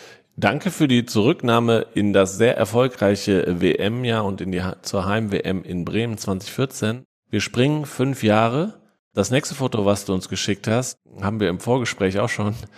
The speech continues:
<laughs> besprochen. Ähm, das war kein Höhepunkt für dich, sondern eher, ähm, das Gegenteil. Und zwar, ähm, ist das ein Foto,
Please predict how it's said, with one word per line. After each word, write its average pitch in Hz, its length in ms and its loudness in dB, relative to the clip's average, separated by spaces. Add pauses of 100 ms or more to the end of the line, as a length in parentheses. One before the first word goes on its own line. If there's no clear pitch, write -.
(100)
<laughs> - 360 -20
besprochen. 101 800 -4
Ähm, 95 480 -4
das 95 160 -8
war 110 100 0
kein 127 240 0
Höhepunkt 95 640 -2 (160)
für - 180 -2
dich, 107 360 -2
sondern 92 380 0
eher, 98 420 2
ähm, 92 240 -4
das 90 200 0
Gegenteil. 117 640 0
Und 95 340 -4
zwar, 117 500 2 (540)
ähm, 107 260 2
ist 143 180 0
das 165 140 0
ein 127 140 -2
Foto, 170 760 2